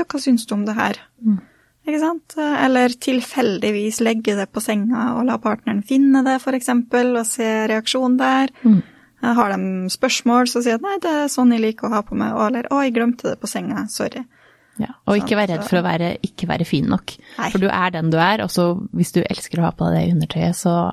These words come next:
Speaker 2: kjør, eh, egen greie, altså.
Speaker 1: Det er som regel ikke undertøyet menn bestemmer om de vil ha sex eller ikke med kvinner på, altså.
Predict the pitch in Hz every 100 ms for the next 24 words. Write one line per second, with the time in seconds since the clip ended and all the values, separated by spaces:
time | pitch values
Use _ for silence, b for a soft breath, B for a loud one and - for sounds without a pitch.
0 | - - - - - 170 170 165 170 165
1 | 151 160 165 160 170 - - B B B
2 | B - - 214 220 185 220 220 240 220
3 | 175 175 - 180 180 190 196 190 190 185
4 | 190 190 202 170 185 247 185 190 190 175
5 | 220 - 180 180 190 - - - 254 -
6 | - 240 - 185 175 - 220 240 - -